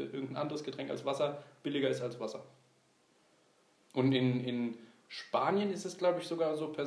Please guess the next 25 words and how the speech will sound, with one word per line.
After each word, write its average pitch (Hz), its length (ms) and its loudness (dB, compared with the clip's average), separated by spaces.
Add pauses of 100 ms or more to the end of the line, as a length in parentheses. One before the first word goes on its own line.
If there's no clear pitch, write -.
(260)
per 143 140 0
Gesetz 151 340 -2
so, 143 60 -6
dass 139 180 -4
du - 80 -6 (100)
immer, 160 460 4 (420)
wenn 135 160 2
jemand 135 460 2
in 131 100 -2
dein 127 140 8
Restaurant 131 380 4
kommt 147 160 -2
und 135 60 -2
sagt, 135 180 2
"Ich - 60 -6
möchte 139 180 0
nur 139 60 -2
einen 131 80 0
Schluck 131 200 -2
Hanewasser", 139 380 0
musst 131 220 0
du 131 40 -6
das - 160 -8
dem 113 140 -6
geben. 113 400 -6